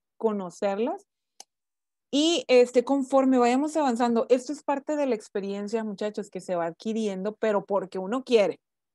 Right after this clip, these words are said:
porque esto, porque primero hay que conocerse. Y de aquí es donde hay que partir a que uno quiera desarrollar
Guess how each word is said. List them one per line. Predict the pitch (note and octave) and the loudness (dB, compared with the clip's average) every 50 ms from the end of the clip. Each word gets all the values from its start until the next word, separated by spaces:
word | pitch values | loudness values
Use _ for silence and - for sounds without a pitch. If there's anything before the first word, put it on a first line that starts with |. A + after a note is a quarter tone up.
| _ _ _ _ _ _ - _ _ | _ _ _ _ _ _ -20 _ _
porque | - F#3+ F3+ F3+ - _ _ - F3 E3 - | -6 -4 -4 -4 -8 _ _ -8 -8 -4 0
esto, | - A3+ A3 G3+ - - - E3+ | 2 2 2 0 -4 -8 -10 -10
porque | - - F#3 F3+ - G3 E3+ | -8 -8 -8 -8 -8 -10 -10
primero | - F#3+ F3+ F#3 F#3+ G#3+ | -8 -8 -8 -6 -6 -6
hay | G#3 | -8
que | - A3 | -8 -10
conocerse. | - A#3+ G3+ F#3 E3+ E3 - F#3 F3+ F3 E3+ E3+ - _ _ _ _ _ _ _ _ _ - | -10 -10 -8 -8 -10 -10 -8 -8 -8 -8 -10 -14 -20 _ _ _ _ _ _ _ _ _ -10
Y | F3+ F#3 | -10 -6
de | E3+ F3+ | -4 -4
aquí | D#3+ D#3 _ - - A#3 B3+ B3+ B3 - | -4 -4 _ -8 -2 0 0 0 -2 -4
es | - F#3 F#3 F#3 F3 | -6 -6 -6 -6 -6
donde | G3 G3+ G3+ G3+ G3+ F#3 | -6 -6 -4 -4 -4 -4
hay | F3 E3 | -6 -6
que | - G3+ G3 | -8 -10 -10
partir | _ - F#3 E3+ E3+ _ _ - G#3+ G#3+ A3+ A#3 - | _ -8 -10 -10 -10 _ _ -8 -6 -6 -6 -6 -8
a | - E3+ E3+ _ _ - | -14 -18 -18 _ _ -8
que | F#3 - - | -8 -8 -6
uno | - G#3 A3 A3 A3 A3 A3 A3+ A#3 A#3 - _ _ _ | -6 -4 -4 -2 -2 -4 -4 -4 -6 -8 -10 _ _ _
quiera | - G#3 G#3 G3 F#3+ F#3 F3 D3 - _ _ _ _ _ _ _ _ _ _ _ _ _ _ _ _ _ _ _ _ _ - - _ _ _ _ _ _ _ _ _ _ _ _ _ - | -8 -4 -2 0 0 0 -2 -4 -8 _ _ _ _ _ _ _ _ _ _ _ _ _ _ _ _ _ _ _ _ _ -20 -20 _ _ _ _ _ _ _ _ _ _ _ _ _ -6
desarrollar | F3 F3 E3 - - - E3 E3 E3 E3 E3 E3 E3 D#3 - G3 G3 G3 F3+ E3 | -6 -6 -6 -8 -10 -10 -10 -8 -8 -4 -4 -4 -4 -4 -4 -4 -4 -4 -4 -8